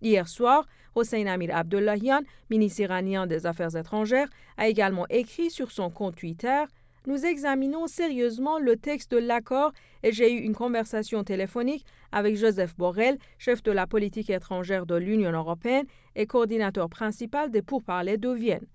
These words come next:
Amir Abdollahian a ajouté : « Mon collègue Ali Bagheri est également en contact et en consultation avec Mora. Nous essayons toujours,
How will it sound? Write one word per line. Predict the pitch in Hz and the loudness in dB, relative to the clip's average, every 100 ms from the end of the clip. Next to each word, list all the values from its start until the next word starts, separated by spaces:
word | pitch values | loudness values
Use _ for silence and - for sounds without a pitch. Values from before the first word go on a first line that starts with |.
| _ _ - | _ _ -2
Amir | 208 196 185 | 0 2 2
Abdollahian | 175 180 175 175 190 165 | 0 0 0 2 0 0
a | - | -2
ajouté : « | 170 185 220 262 277 _ _ _ _ - | -4 -4 2 2 2 _ _ _ _ -2
Mon | 277 277 | 0 2
collègue | 302 294 330 - | 2 2 2 2
Ali | 226 233 | 2 2
Bagheri | 196 202 214 240 294 277 - - | 2 2 2 2 0 -4 -12 -4
est | 233 | -2
également | 254 226 220 233 214 | 0 2 2 2 0
en | |
contact | 202 247 233 294 311 269 | -2 -4 -2 -2 -2 -2
et | 233 | -4
en | 214 | -4
consultation | 311 302 - 226 233 214 - 302 | -4 -8 -6 -6 -4 -4 -4 -4
avec | 214 202 - | -2 -2 -2
Mora. | 240 226 170 - - _ _ - | 0 0 0 -4 -20 _ _ -2
Nous | 233 220 | 2 4
essayons | 220 220 208 196 | 4 4 0 0
toujours, | 196 294 294 233 262 | -4 -4 -6 -2 -4